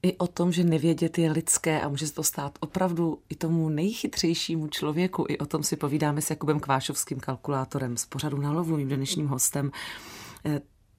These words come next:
možná k té paralele toho školství i té soutěže. Dokážete díky tomu, eh, poznat, když pak zkoušíte třeba své studenty, kdy je to opravdová momentální neznalost a je potřeba ji tedy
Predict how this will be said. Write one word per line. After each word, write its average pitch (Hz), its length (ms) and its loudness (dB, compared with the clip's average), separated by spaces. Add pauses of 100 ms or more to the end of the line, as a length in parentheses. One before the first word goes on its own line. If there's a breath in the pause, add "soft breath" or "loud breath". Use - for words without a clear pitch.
možná 196 200 6
k - 160 -2
té 190 100 4
paralele 196 420 4
toho 170 200 0
školství 151 580 -2
i 139 80 0
té 160 180 0
soutěže. 147 520 0
Dokážete 175 720 0
díky 143 360 -2
tomu, 151 380 0 (460 loud breath)
eh, 156 60 -6 (100)
poznat, 175 400 6
když - 140 -8
pak - 220 -10
zkoušíte - 500 -2
třeba - 260 -4
své 127 200 0
studenty, 156 560 0 (540 loud breath)
kdy 160 180 4
je 180 100 6
to 196 260 4
opravdová 185 600 6
momentální 160 640 4
neznalost 156 580 2
a 180 40 2
je 165 60 0
potřeba 147 400 -4
ji 139 80 -2
tedy 147 280 -2